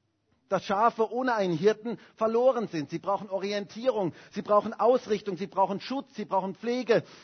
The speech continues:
sie brauchen Führung durch den Hirten. Schafe ohne einen Hirten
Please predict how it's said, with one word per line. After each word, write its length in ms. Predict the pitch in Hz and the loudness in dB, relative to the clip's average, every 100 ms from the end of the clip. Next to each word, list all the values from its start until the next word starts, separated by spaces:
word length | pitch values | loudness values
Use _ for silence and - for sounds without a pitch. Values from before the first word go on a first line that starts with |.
| - | -8
sie 140 | 196 | -6
brauchen 280 | - 196 196 | 0 0 0
Führung 540 | - 240 277 240 202 | -10 -6 -4 -2 -2
durch 220 | 190 185 | -2 -4
den 120 | - 202 | -4 -4
Hirten. 460 | 240 254 - 101 - _ _ _ | 2 2 2 -10 -10 _ _ _
Schafe 580 | - 220 240 240 240 233 | -2 2 2 4 2 2
ohne 160 | 190 | 0
einen 160 | 165 147 | 0 0
Hirten 480 | 135 208 208 202 | 2 2 2 -6